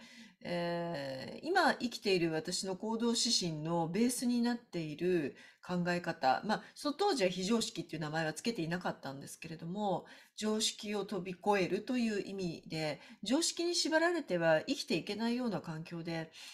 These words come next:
育っていたので、まあ、そちら、あー、で、私の気も-、こう、考え方っていうのは構築されていったんですね。で、その時のお話も、まあ、あの、結構いい、いいお話っていうか、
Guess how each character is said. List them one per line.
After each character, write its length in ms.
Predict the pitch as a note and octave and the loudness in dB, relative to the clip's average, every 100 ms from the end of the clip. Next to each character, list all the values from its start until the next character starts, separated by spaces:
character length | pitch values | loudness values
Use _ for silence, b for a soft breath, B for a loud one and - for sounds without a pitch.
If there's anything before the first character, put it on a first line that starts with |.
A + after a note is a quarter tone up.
| B - | B -10
育 240 | G3 F#3+ | -4 -4
っ 40 | |
て 180 | F#3 - | -4 -4
い 100 | D3 | -4
た 140 | - D3+ | -4 -8
の 140 | D3 | -6
で、 340 | D3+ D3+ - b b - | -6 -4 -6 b b -6
ま 80 | |
あ、 20 | C#4 | -4
そ 140 | A3+ | -4
ち 160 | - F3+ | -2 2
ら、 320 | E3+ D#3+ - B B B B | 4 4 2 B B B B
あ 1080 | - E3+ D#3+ D3+ D3 C#3 B2 F2 C#2+ A1+ C#2+ F#2 | -6 -4 -2 -4 -6 -6 -6 -8 -10 -10 -10 -4
ー、 40 | |
で、 160 | C#4+ D#4+ | 0 2
私 360 | F#3+ F#3 F3 | 2 2 0
の 320 | E3+ D#3+ D#3 D3+ | 0 0 -2 -4
気 140 | F3 | -2
も-、 160 | E3+ E3 _ _ _ _ - | -2 -4 _ _ _ _ -8
こ 400 | D3+ D3 C3+ B2 | -4 -2 -2 -2
う、 200 | G#3 F#3 | -2 0
考 40 | F3+ | 0
え 100 | F3 | 0
方 220 | F3 E3 | -4 -6
っ 20 | |
て 180 | - C#3+ | -10 -10
い 60 | |
う 20 | C#3+ | -10
の 140 | C#3 | -4
は 260 | D3 C#3 - B _ | -2 -2 -4 B _
構 160 | - F3 | -4 -4
築 160 | - | -4
さ 140 | - E3 | -8 -8
れ 80 | |
て 100 | D#3+ | -6
い 60 | D#3+ | -10
っ 80 | - | -8
た 100 | - | -12
ん 80 | - | -12
で 60 | |
す 120 | - | -10
ね。 140 | G#3+ A#3 B B B B B | -8 -8 B B B B B
で、 80 | A#3+ | -6
そ 160 | A#3 D#4+ | -4 -4
の 100 | F#4+ | -2
時 240 | A#4 F4+ | -4 0
の 300 | G#3+ G#3 E3 | 2 4 2
お 60 | - | 0
話 380 | G3+ F#3 F#3 | -4 -4 -4
も、 460 | F#3 G3+ F3 - - - | -2 2 2 0 -8 -2
ま 380 | A#3+ A3 - - - | 2 4 2 -6 -6
あ、 100 | D#3+ | -6
あ 20 | |
の、 500 | D3+ D3 D3 D3 D3 | -4 -6 -6 -8 -8
結 140 | B3+ - | -10 -4
構 320 | D#3+ C#3+ B2 _ _ - | 0 0 -4 _ _ -12
い 140 | G3+ | -8
い、 200 | - - | -6 -2
い 20 | C4 | 0
い 40 | |
お 80 | F#3 | 0
話 360 | F3 D#3+ - | -2 -2 -4
っ 20 | F3 | -6
て 200 | - F3 | -4 -4
い 60 | |
う 60 | E3+ | -2
か、 240 | - D3+ | 2 0